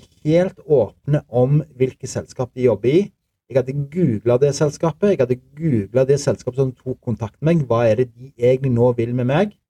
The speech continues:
Og nå må jeg gjerne pitche litt inn endelig mandag, men vi er et kandidatstyrt selskap, og vi mener at det, det er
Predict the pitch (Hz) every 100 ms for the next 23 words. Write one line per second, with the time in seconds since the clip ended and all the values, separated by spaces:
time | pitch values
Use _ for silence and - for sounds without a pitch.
0 | _ _ _ _ _ _ 151 160 170 -
1 | _ _ _ _ _ _ _ 147 160 175
2 | 143 135 117 139 - _ - - - 139
3 | 139 - - 143 135 101 117 131 127 143
4 | 202 214 _ _ _ _ 131 143 139 147
5 | 175 131 139 147 _ - - 156 147 151
6 | 151 - 147 180 - - 143 147 - 110
7 | - 151 202 - - - _ _ _ _
8 | - 135 160 151 - 135 156 143 98 127
9 | 151 151 147 147 _ 143 151